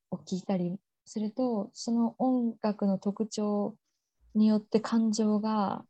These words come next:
Speaker 1: 変わって、
Speaker 2: うん。
Speaker 1: それから生まれてくる文章だったりとかもあるし、昭和、平成の曲とか、今はあんまりこう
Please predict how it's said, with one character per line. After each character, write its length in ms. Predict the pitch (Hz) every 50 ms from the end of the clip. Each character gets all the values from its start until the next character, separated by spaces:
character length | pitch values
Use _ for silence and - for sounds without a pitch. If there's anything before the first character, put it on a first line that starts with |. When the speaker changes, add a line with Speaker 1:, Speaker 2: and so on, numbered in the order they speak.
| _ _ -
Speaker 1:
変 120 | 196 190
わ 100 | 185 185
っ 80 | 185 - 220 214 202 202
て、 240 | 269 262 254 240 214
Speaker 2:
う 20 | 202
ん。 20 |
Speaker 1:
そ 160 | - - 254
れ 120 | 254 262 262
か 120 | - 269
ら 120 | 262 254
生 100 | 247 240
ま 140 | 233 240 247
れ 100 | 240 240
て 140 | 240 - 233
く 160 | 233 254 240
る 400 | 214 196 190 190 185 185 208 214 - _ _ _ -
文 220 | 202 196 185 180
章 300 | - - - 180 175 180
だ 100 | 180 185
っ 60 | 185 - _
た 100 | - -
り 100 | 214 214
と 100 | - -
か 460 | - - 220 214 208 196 196 - 214 - _ _ _ _ _ _ _ _ _ _ -
も 100 | 208 190
あ 60 | 185
る 120 | 185 180
し、 480 | - - - 254 262 254 233 202 202 - - _ _ _ _ _ 220
昭 300 | 202 - - 208 202 196
和、 120 | 196 196
平 240 | 185 190 190 190 190
成 240 | - - 202 190 185
の 140 | 180 185 190
曲 300 | - 190 190 - - 185
と 120 | - 208
か、 340 | - - - - 52 - - _
今 220 | 202 196 196 190 185
は 300 | 180 180 180 180 - - _ _ _ _ _ _
あ 80 | 208
ん 100 | 196 214
ま 100 | 226 226
り 120 | 226 220 220
こ 500 | - - 214 208 208 208 202 214 226
う 20 | -